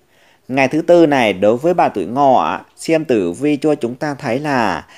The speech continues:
cái vận trình của bà tuổi Ngọ đang gặp ngày có thủy khắc với hỏa. Cái điều này cho thấy với bà tuổi Ngọ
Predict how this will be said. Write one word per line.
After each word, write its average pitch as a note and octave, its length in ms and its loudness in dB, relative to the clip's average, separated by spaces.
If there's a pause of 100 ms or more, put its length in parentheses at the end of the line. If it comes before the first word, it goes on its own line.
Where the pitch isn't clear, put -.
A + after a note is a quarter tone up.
(180)
cái F3+ 140 4
vận C3 300 2
trình A2 240 -2
của F#2 140 -6
bà A2 140 0
tuổi F2+ 180 -8
Ngọ A2 460 -2 (140)
đang D3 240 -2
gặp C3 240 0
ngày G2+ 440 -2 (200)
có A#2+ 360 6 (200)
thủy A2 180 0
khắc - 320 -10
với C3+ 160 -4
hỏa. B2+ 460 -6 (280)
Cái A#2+ 160 0
điều D3+ 200 2
này G2 300 -2
cho C3+ 140 -6
thấy C3 420 -2 (200)
với A#2 140 0
bà D3+ 140 -2
tuổi F#2+ 180 -6
Ngọ A2 380 0